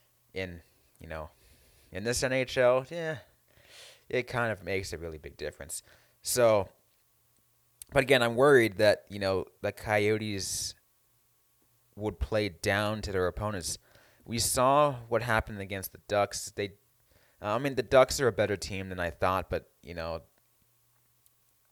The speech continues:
I didn't see the Coyotes team I wanted to see against, uh,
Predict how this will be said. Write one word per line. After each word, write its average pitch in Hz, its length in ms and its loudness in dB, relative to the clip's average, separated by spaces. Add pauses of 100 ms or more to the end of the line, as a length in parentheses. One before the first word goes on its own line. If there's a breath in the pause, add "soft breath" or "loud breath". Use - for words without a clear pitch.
I 113 100 0
didn't 110 260 -6
see 104 300 -4
the 95 100 -12
Coyotes 90 340 -6
team 90 160 -12
I 82 60 -6
wanted 92 320 -6
to 85 60 -14
see 82 220 -8
against, 76 500 -12 (880 soft breath)
uh, 82 320 -8